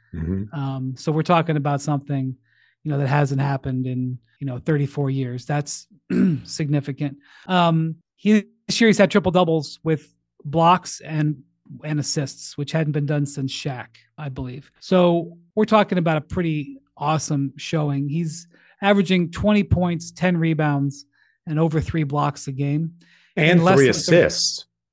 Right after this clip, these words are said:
Speaker 1: By the
Speaker 2: And
Speaker 1: way,
Speaker 2: three
Speaker 1: the first to
Speaker 2: assists.
Speaker 1: go twenty, ten, three and three since Shaq's M V P season. Not the first rookie.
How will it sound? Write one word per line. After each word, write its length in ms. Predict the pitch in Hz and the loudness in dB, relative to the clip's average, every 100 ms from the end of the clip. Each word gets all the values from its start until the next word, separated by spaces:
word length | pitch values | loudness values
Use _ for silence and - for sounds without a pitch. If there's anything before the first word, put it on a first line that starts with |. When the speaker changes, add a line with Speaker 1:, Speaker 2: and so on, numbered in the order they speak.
| _ | _
Speaker 1:
By 160 | 120 127 | 2 6
the 60 | |
Speaker 2:
And 80 | 127 | 6
Speaker 1:
way, 100 | 127 | 6
Speaker 2:
three 80 | 185 | 4
Speaker 1:
the 20 | 160 | 2
first 340 | 143 143 143 | 2 2 0
to 60 | 117 | 0
Speaker 2:
assists. 60 | |
Speaker 1:
go 120 | 120 | 2
twenty, 400 | 113 - 135 139 | 0 -2 0 2
ten, 380 | 135 - 139 127 | 0 0 0 0
three 300 | - 123 131 | -2 0 2
and 160 | 123 104 | 2 -2
three 460 | 117 127 147 185 - _ | 0 0 0 -4 -12 _
since 360 | - 135 113 - | -6 -2 -2 -2
Shaq's 460 | - 131 127 - | 0 0 0 0
M 120 | 123 104 | -2 0
V 120 | 107 | -2
P 240 | - 120 | 0 -2
season. 400 | 113 82 69 64 | -2 -4 -6 -10
Not 260 | 69 127 156 | -4 -4 -2
the 60 | 175 | -6
first 440 | - 180 165 - - | 2 2 2 -4 -6
rookie. 540 | 120 143 156 - - | 4 6 6 -2 -16